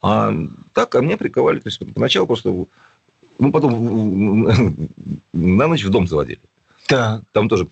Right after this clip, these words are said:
Speaker 1: ну, та-, так же нога, то есть, <laughs> на цепи, никаких решёток, там всё спокойно, но те-, ты на цепи, а цепь только к столбу. Ты
Speaker 2: Ну,
Speaker 1: вот
Speaker 2: а
Speaker 1: как, как
Speaker 2: писать
Speaker 1: медведь.
Speaker 2: вот ты хочешь, и что?
Speaker 1: Ну, тебя цепляют, если попросишь. Ну, как, как, знаешь, получилось так, что у меня,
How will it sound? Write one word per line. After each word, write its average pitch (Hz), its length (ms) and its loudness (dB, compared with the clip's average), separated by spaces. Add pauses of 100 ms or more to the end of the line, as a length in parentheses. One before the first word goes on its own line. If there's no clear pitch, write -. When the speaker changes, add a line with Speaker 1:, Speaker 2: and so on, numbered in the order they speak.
Speaker 1:
ну, 113 120 -4
та-, 98 140 -2
так 90 180 0
же 78 100 -2
нога, 85 420 0 (140)
то 80 60 -2
есть, - 180 -8
<laughs> - 40 -6
на 87 460 2
цепи, 92 240 -2
никаких 98 420 2
решёток, 123 420 -2
там 85 160 0
всё 80 260 0
спокойно, 107 600 0
но 104 260 0 (140)
те-, 190 100 0 (120)
ты 107 120 -2
на 92 100 2
цепи, - 380 -2 (640)
а 107 80 0
цепь 202 240 0
только 107 260 -4
к 131 60 -6
столбу. 85 340 -2 (760)
Ты 117 80 2
Speaker 2:
Ну, 123 80 4
Speaker 1:
вот - 80 2
Speaker 2:
а - 100 2
Speaker 1:
как, 131 120 0
как 131 80 0
Speaker 2:
писать 131 180 0
Speaker 1:
медведь. 98 160 2
Speaker 2:
вот 113 160 0
ты 123 100 0
хочешь, 107 520 -4
и - 20 -4
что? 107 420 -4 (280)
Speaker 1:
Ну, 95 480 0
тебя 120 320 2
цепляют, 110 420 0
если - 160 -10
попросишь. 87 580 -4
Ну, 135 120 2
как, - 120 0
как, 117 220 0
знаешь, 95 460 -2
получилось 131 280 0
так, - 120 -2
что 117 80 0
у - 20 2
меня, 117 100 4